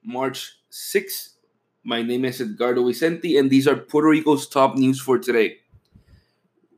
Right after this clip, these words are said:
We start off with a new Harvard study, which says that Maria caused about three thousand deaths.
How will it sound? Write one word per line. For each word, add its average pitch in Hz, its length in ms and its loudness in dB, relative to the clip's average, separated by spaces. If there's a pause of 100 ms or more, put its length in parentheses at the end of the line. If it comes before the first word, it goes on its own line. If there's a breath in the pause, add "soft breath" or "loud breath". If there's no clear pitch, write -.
We 143 140 0
start 170 300 2
off 170 240 4
with 156 320 4 (200)
a 131 280 0
new 139 480 2
Harvard 147 680 2
study, 123 480 -2 (420)
which 127 240 -2
says 143 300 0
that 147 360 2
Maria 131 400 0
caused 139 460 0 (120)
about 120 400 0
three 143 160 0
thousand 127 520 2
deaths. 113 400 -6